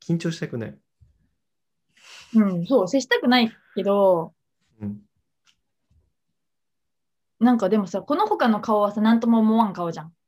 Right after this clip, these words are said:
Speaker 1: うん。
Speaker 2: か、もしくは嫌いな顔か。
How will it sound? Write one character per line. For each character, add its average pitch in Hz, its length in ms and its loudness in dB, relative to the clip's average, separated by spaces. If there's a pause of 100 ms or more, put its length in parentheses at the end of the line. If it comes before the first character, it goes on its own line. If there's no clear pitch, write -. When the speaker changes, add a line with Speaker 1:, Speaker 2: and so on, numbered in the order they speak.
(440)
Speaker 1:
う 127 60 -6
ん。 110 300 -8 (800)
Speaker 2:
か、 208 100 -10
も 208 120 0
し 220 100 -4
く - 80 -8
は 170 100 -8
嫌 185 180 -8
い 175 40 -8
な 175 100 -12
顔 165 180 -10
か。 160 160 -18